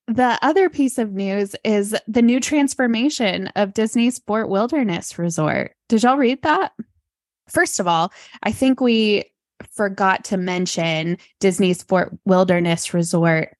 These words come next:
last week as one of the technically moderate resorts. Um, they are cabins, and it's a, it's a cool place where you can go, and there's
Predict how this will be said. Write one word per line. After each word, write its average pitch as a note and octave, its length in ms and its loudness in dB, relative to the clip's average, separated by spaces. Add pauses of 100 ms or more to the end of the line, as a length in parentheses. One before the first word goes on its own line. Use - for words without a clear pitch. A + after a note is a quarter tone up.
last D#3 420 -4
week E3+ 400 0 (300)
as F3 540 0 (100)
one F3 240 0
of E3+ 240 0
the D#3 400 -2
technically F3+ 560 0
moderate E3 680 2
resorts. A#3 760 -4 (260)
Um, F#3 220 -2 (140)
they G#3+ 220 2
are F#3+ 240 2
cabins, F3+ 880 -2 (560)
and F#3 600 -2
it's G3 220 -4
a, F3+ 320 -2 (180)
it's F#3+ 180 -8
a F3+ 60 -8
cool A#3 300 0
place A3 460 0
where G#3 80 0
you G3 120 2
can F#3+ 200 -4
go, F#3+ 480 2 (120)
and E3 640 -6 (460)
there's E3+ 640 2